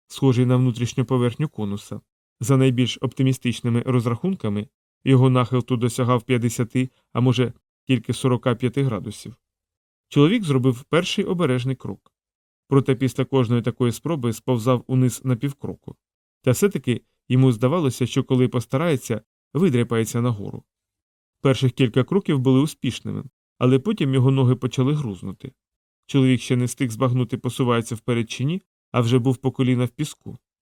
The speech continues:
Далі спробував лізти рачки. Нагрітий сонцем пісок обпікав долоні.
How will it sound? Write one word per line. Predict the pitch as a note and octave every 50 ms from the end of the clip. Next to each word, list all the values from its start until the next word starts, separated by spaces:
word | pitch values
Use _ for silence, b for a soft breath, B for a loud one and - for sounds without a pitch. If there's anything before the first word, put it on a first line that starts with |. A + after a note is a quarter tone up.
| _ _ _ _ _ _ _ _
Далі | A#2 B2 D3 F#3+ A3 G#3
спробував | - - _ - F3+ F#3 E3 C#3+ C3 C3 A#2 A2 -
лізти | - B2+ A#2+ A2 - - D3 D3+
рачки. | C3 G2+ F#2+ - - - - - C#3 - _ _ _ _ _ _ _ _
Нагрітий | C3 C3+ C3 C3 B2+ A#2+ G#2+ B2+ A#2
сонцем | - - B2+ A#2+ G#2+ A#2+ A#2
пісок | G#2 B2+ A2+ - - B2+ A#2 -
обпікав | C3 A2 - - B2 - - A#2+ A2
долоні. | A2 C#3+ C#3 A2 G2 G2 - B2 C#3+